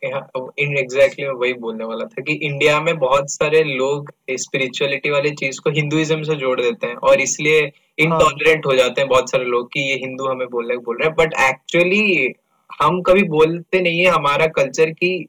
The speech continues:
Speaker 1: इस रिलीजन के बन जाओ। It's just a way of life।
Speaker 2: See, every religion is a way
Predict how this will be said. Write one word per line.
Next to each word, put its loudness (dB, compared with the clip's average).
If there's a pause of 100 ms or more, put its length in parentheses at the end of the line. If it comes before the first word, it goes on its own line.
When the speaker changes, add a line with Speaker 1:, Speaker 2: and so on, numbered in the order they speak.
(140)
Speaker 1:
इस -2
रिलीजन 0
के 0
बन 0
जाओ। 0 (400)
It's 0 (280)
just 4
a 0
way 6 (100)
of 4 (180)
life। -4 (1800)
Speaker 2:
See, -4
every 2
religion 0
is -2
a 0
way -2